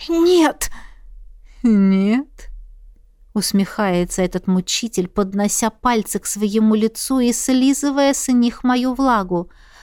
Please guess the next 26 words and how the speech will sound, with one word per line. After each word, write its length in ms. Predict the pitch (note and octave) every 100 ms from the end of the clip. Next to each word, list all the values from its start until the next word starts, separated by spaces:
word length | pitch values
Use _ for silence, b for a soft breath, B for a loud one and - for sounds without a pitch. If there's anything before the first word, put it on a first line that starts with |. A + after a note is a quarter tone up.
| b b b _ - - - -
"Да!" — 380 | C#4+ C#4+ - - - - - - - - - _
исправляюсь 800 | - - - G3 F3+ F3+ E3+ E3+
я. 320 | F#3 F3+ E3+ E3 _ _ _ _ _ _ _ _ _ _ -
Он 360 | C4 C#4 C#4
тихо 440 | C#4 - E4+ - C#4+
смеется 840 | - C#4+ C#4 C4+ D4 C#4 - A3+
и 180 | A3+ A#3
снова 500 | - - B3+ C#4 A#3
подхватывает 840 | A3 A3 - G#3+ G3+ F#3+ G3 F#3+
меня 260 | G3 G3 G3
на 180 | G3
руки. 340 | E3+ F3 - F3+ - _ - - - _ _ -
На 260 | A3 G#3+
этот 240 | G#3 G3+ -
раз 240 | G3+ G3
мы 120 | G3+
в 60 | F#3+
спальне, 600 | - - A#3+ G3 E3 E3+ - - - - - - -
и 80 | G#3+
я 360 | A3+ A3 A#3 A3+
тут 340 | - E4+ C#4+
же 100 | C#4+
оказываюсь 880 | C4+ C4 B3 A3+ A3 G#3 G3+ G#3 -
на 120 | G#3
широкой 580 | - G3+ F#3+ F3 - F3+
постели, 720 | F#3+ F#3 - - E3+ D#3 D#3+